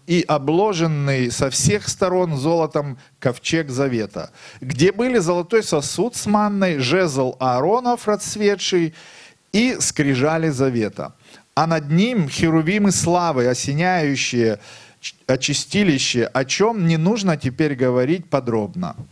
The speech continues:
При таком устройстве в первую скинию всегда входят священники совершать богослужение, а во вторую однажды в год один только первосвященник, не без крови,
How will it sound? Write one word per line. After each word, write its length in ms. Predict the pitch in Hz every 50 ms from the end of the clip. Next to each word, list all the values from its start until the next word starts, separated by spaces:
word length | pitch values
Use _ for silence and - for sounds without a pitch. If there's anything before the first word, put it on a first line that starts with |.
| - - - - - - - - -
При 140 | 151 160 160
таком 340 | 190 190 185 254 254 247
устройстве 680 | 233 214 - - - - 247 262 240 - - - 156 151
в 100 | 139 -
первую 400 | - 196 202 214 208 196 190 190
скинию 580 | 180 - - - 240 240 226 202 165 160 156 156
всегда 460 | - - - 156 147 147 185 202 208
входят 460 | 180 139 - - 196 185 180 180 175
священники 920 | - - 160 160 160 - - - - 214 214 202 185 170 143 - - 131 123
совершать 580 | - - 131 127 131 127 - - 170 170 165 147
богослужение, 1000 | 139 147 143 143 135 - - 131 139 123 110 120 117 110 107 104 98 87 - - - - - - - - -
а 100 | 143 147
во 140 | 151 160 156
вторую 520 | - - 175 175 208 247 226 185 160 147
однажды 680 | 143 160 156 139 151 180 196 214 214 190 180 185 190
в 80 | 180 165
год 300 | 151 160 156 135 120 - - -
один 480 | - 135 127 120 113 143 180 190 185 170
только 340 | - 151 147 131 127 139 123
первосвященник, 1200 | - - 156 160 170 175 170 160 - 151 151 - - - - 127 120 110 104 104 95 90 - - - - - - - -
не 240 | 127 147 165 196 226
без 280 | 214 214 220 - - -
крови, 580 | - 190 202 202 180 180 165 143 120 107 98